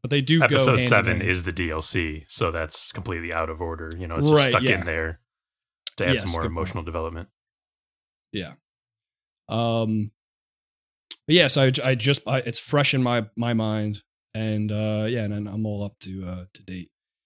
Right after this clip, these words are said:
Speaker 1: Um, so,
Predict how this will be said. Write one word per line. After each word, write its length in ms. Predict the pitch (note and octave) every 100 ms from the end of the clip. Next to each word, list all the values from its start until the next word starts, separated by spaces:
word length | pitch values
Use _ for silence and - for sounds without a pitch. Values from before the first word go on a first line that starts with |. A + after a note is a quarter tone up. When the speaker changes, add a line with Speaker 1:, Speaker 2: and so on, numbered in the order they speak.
| _ _ _ -
Speaker 1:
Um, 500 | F2+ F2+ F2+ F2+ F2 _ _ _ _ _ _ - - _ _ -
so, 920 | - C3 C3+ C3+ C3+ C#3 C#3 C3+ C3+